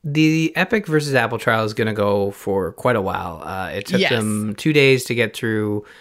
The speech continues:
Speaker 1: uh, Tim Sweeney's, uh, sort of, uh, I don't watch enough lawyer <laughs> shows. But it, it basically
Speaker 2: Opening arguments? <laughs>
Speaker 1: Yeah, well, the opening arguments, you know, went pretty quick, but I think just the first witness was Tim Sweeney, and, and he was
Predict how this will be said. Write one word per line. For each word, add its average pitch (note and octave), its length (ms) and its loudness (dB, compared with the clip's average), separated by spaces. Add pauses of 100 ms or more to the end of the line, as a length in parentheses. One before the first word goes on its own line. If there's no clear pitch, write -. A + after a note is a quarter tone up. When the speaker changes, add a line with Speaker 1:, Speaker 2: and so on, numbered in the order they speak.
(260)
Speaker 1:
uh, G2+ 240 -2
Tim A#2 520 -4
Sweeney's, A2+ 840 -4
uh, G#2 480 -6
sort G#2+ 240 -6
of, - 460 -8 (260)
uh, F2+ 320 -6 (1040)
I A#2+ 80 -8
don't B2 140 0
watch C3+ 200 2
enough A2 220 0
lawyer G2+ 280 0
<laughs> - 80 -8
shows. - 400 -6 (160)
But A#2+ 200 0 (400)
it, B2 120 0
it C3+ 320 -2
basically D#3 360 4
Speaker 2:
Opening A#3+ 240 4
arguments? C4+ 680 0
<laughs> - 40 -8
Speaker 1:
Yeah, F#3+ 360 6
well, G3 200 6
the G3 100 2
opening F#3+ 300 6
arguments, C#3+ 520 4
you C#3 160 0
know, A2+ 140 2
went A2 160 0
pretty A2+ 160 0
quick, C3 240 -2
but G#2+ 140 2
I G#2+ 140 0
think A2 200 -2
just A2 260 -6
the A#2+ 100 -2
first B2+ 320 2
witness A2 460 0
was G#2+ 220 -4
Tim G#2+ 240 -4
Sweeney, G#2 400 -2
and, G2 260 -4
and G2 220 -6
he G#2+ 140 -8
was G2+ 280 -6